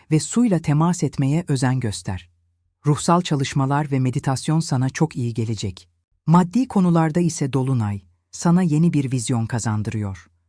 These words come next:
Ekip çalışmalarından veya sosyal çevreden beklenmedik kazançlar gelebilir. Ancak aşırı iyimserlikten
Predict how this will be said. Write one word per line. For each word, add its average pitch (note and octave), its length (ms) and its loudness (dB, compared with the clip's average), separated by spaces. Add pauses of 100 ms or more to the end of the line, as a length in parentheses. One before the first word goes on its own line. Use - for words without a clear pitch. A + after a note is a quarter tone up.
(600)
Ekip F#3 300 2
çalışmalarından D#3+ 960 2
veya A#2+ 320 -2
sosyal E3 500 -2
çevreden C3 640 -2
beklenmedik C#3+ 680 0
kazançlar A#2+ 560 -2
gelebilir. A2 640 -4 (880)
Ancak C#3 580 0
aşırı F3 320 0
iyimserlikten C3+ 840 -2